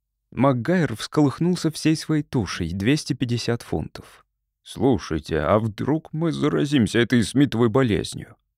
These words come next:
Хартли смотрел на неподвижное тело, зрачки его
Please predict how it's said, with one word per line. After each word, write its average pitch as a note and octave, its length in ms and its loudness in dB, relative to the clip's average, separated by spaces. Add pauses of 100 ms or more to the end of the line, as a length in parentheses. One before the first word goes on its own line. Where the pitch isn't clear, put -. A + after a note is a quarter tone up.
(320)
Хартли D3+ 580 -2 (140)
смотрел C#3 500 0
на G#2+ 80 2
неподвижное A2+ 680 2
тело, D#3+ 340 -2
зрачки B2 440 -2
его A2+ 340 -2